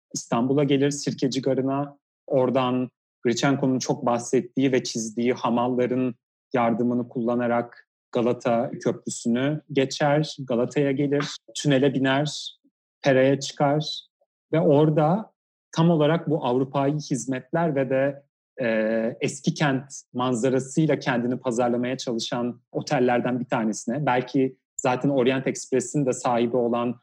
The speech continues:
Vagonli'nin mülkiyetinde olan, e, Pera Palas'a yerleşir ve oradan diğer tarafa bakar, diğer tarafı, e, gözlemler. Bu turistlerin çoğu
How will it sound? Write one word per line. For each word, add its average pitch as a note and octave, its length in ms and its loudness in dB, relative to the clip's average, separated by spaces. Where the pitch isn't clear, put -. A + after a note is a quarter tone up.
Vagonli'nin B2 800 0
mülkiyetinde B2 640 0
olan, B2 460 0
e, G#2+ 320 0
Pera C3 280 0
Palas'a A2+ 580 -2
yerleşir A2+ 800 0
ve D3+ 40 4
oradan C#3+ 480 2
diğer A#2+ 300 2
tarafa A2 400 0
bakar, C3+ 340 0
diğer A2 280 0
tarafı, D3+ 440 -4
e, A#2 220 -4
gözlemler. A2 800 -4
Bu F3+ 80 4
turistlerin E3+ 580 2
çoğu F3 580 2